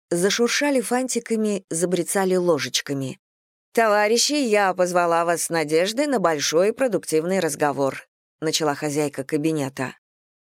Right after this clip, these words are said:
«Как вы знаете, на заседании Политбюро Ц К нашей партии было решено организовать комитет по делам искусств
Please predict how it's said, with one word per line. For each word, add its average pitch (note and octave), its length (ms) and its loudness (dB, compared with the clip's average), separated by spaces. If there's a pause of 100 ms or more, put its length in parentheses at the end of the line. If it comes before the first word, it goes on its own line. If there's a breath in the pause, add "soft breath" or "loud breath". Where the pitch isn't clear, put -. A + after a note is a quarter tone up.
(400)
«Как D#4+ 200 2
вы D#4 100 4
знаете, A3+ 480 0
на A3+ 100 2
заседании F#3+ 580 2
Политбюро D#3 600 2
Ц C#3 220 -2
К C3+ 220 0
нашей C3+ 340 0
партии C3+ 520 -2
было A3+ 280 4
решено D#3 420 0
организовать F3 640 0
комитет F#3+ 540 0
по C4+ 100 0
делам G3 360 2
искусств - 640 -2